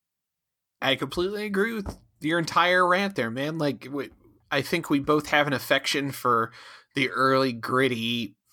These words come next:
Maquis stuff, that there was a potential there that goes untapped,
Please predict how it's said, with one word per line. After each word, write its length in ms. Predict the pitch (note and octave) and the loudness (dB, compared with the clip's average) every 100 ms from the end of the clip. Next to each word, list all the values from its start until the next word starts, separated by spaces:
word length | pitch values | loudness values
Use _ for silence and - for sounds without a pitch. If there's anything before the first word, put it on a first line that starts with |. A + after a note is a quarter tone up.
| - | -16
Maquis 1000 | B2 B2+ B2 A#2+ - B2+ B2 B2+ B2 B2 - - | 0 2 4 2 -2 0 2 2 0 -4 -12 -6
stuff, 760 | - - C#3 C3 C3+ - - - - - - _ - | -2 0 2 2 2 -2 -10 -14 -20 -20 -20 _ 0
that 440 | B2+ B2+ A#2+ - | 4 4 4 2
there 160 | - C3 | 2 2
was 160 | B2+ B2+ | 2 -2
a 40 | |
potential 460 | - - C3+ B2+ B2+ | -6 -2 0 0 2
there 200 | B2+ A#2 | 2 2
that 100 | A#2 | 0
goes 240 | B2 A2+ | 0 0
untapped, 680 | A#2+ A#2 - A#2+ B2+ C3+ | -2 -6 -4 0 0 0